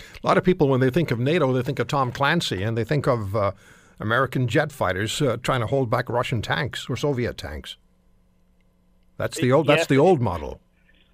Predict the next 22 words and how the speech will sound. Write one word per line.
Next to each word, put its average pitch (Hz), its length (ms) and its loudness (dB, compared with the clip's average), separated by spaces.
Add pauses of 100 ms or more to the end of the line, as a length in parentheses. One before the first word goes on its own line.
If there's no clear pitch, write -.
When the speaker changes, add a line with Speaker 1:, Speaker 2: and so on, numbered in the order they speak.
Speaker 2:
That, 175 200 2
that 165 160 2
is 208 160 -2
the 196 100 -6
old 202 200 -2
model, 135 320 -2
and 139 100 -4
when 147 140 -6
you, 151 160 -8
when 143 160 -8
you 139 80 -8
look 156 180 -10
at 151 80 -6
what, 147 320 -2
uh, 131 260 -2
you 135 120 -4
know, 127 320 -4
Russia 139 360 -4
is 120 140 -8
doing 143 320 -6
these 110 200 -10
days, 110 280 -4